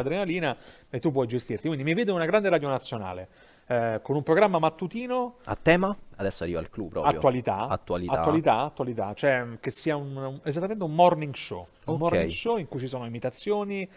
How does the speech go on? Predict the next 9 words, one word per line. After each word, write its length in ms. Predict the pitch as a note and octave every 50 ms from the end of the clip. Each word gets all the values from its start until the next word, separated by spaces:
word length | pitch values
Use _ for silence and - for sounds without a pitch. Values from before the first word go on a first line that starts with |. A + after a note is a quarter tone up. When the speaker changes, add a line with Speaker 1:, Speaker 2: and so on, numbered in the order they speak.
| - - - - -
Speaker 1:
interviste 640 | G#2 G2 F#2 B2+ A#2+ A#2+ B2+ E3 F#3+ G3 - - B2+
esclusive, 580 | A2 - - C#3 C#3+ C3 C#3 G3 G3+ F#3+ D3 B2
ospiti. 720 | C#3+ E3+ F#3+ - - - - F#3+ F3+ F3+ G3+ G3 G3 F#3+
Speaker 2:
E 80 | - B2
io 100 | C#3+ D3
adesso 280 | G2 G2 G#2+ - - E2
lancio 300 | D#2+ D#2+ E2+ - - F2
proprio 240 | E2 F2 F2 E2+ E2
l'appello, 580 | D#2+ D#2 - - F#2+ D#2 C#2 D2+ D2 C#2 C#2